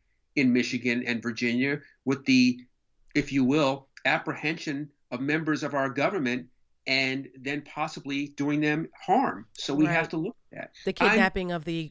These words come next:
Speaker 2: uh, just to be clear, the kidnapping attempt of the governor of Michigan and of, uh, the governor of Virginia that were thwarted. The Whitmer, Whitmer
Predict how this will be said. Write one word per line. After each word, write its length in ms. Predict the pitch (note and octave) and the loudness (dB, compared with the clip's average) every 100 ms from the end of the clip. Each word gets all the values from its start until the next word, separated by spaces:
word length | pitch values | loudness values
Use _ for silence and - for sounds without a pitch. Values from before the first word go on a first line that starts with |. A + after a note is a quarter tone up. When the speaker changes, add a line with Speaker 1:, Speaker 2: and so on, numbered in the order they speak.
| C3 | -8
Speaker 2:
uh, 60 | B2+ | -6
just 260 | F3 E3 | -6 -6
to 80 | D#3+ | -8
be 100 | D3+ | -10
clear, 320 | - F3+ D#3+ | -6 -2 -2
the 100 | D#3 | -2
kidnapping 560 | - G3+ E3 E3+ E3+ E3 | -6 -6 -4 -4 -4 -8
attempt 360 | D#3+ D#3+ D3+ | -6 -8 -6
of 100 | D#3 | -8
the 60 | D3 | -8
governor 480 | D3+ D#3 D3+ D3 D3 | -4 -4 -4 -4 -6
of 180 | C#3+ D3+ | -8 -6
Michigan 600 | E3 - D3+ D3 D3 D3 - - - | -6 -6 -6 -6 -6 -8 -16 -14 -4
and 240 | E3 D#3+ | -2 -2
of, 280 | D#3 D3+ C#3+ | -2 -4 -4
uh, 260 | D3 C#3+ C3+ | -4 -4 -4
the 100 | D3 | -6
governor 360 | D#3 D3 C#3+ | -6 -4 -6
of 120 | C#3 | -6
Virginia 540 | C#3+ C#3+ E3+ D#3 C3 B2 | -8 -8 -6 -6 -8 -10
that 160 | B2+ - | -10 -10
were 220 | C#3 C3+ - _ _ - | -12 -12 -16 _ _ -20
thwarted. 580 | - E3+ D3+ C#3+ C3+ - - A#2+ E3+ | -12 -8 -8 -8 -10 -14 -18 -16 -6
The 120 | F#3 | -6
Whitmer, 500 | E3+ G3 - G#3 E3+ - | 2 2 2 0 -4 -6
Whitmer 640 | E3+ G3 - E3 D#3 D3+ | -2 -2 -2 -4 -6 -6